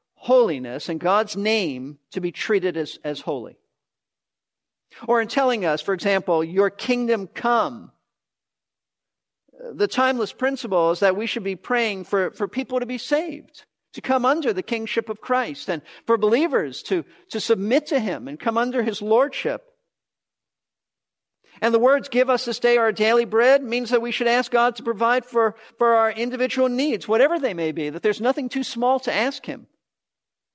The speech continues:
that He's interested in every need of our lives.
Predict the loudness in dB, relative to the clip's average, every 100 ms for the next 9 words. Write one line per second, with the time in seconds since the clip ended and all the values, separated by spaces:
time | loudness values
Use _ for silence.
0 | _ _ -2 0 0 -2 -2 -4 -4 -2
1 | 0 0 -2 -2 -2 -2 0 2 4 2
2 | 0 -4 -12 -14 -16